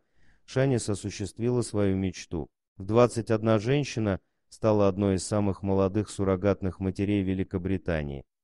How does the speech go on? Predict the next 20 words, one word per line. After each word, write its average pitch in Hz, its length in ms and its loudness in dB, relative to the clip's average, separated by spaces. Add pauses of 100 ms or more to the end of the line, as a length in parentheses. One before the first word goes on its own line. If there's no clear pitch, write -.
А 98 100 -4
немного 107 460 4
позже 113 400 2
она 101 180 4
установила 95 640 0
весьма 98 440 -2
необычный 95 680 -2
рекорд. 92 440 -2 (340)
Джанна 101 400 2
и 92 40 0
Стив, 131 280 -4 (340)
попросившие 101 800 0
её 98 200 2
о 95 40 0
помощи, 127 580 -2 (340)
очень 110 360 -2
понравились 87 640 -2
Шанис. 73 480 -6 (260)
Сердобольная 107 760 2
женщина 110 600 -2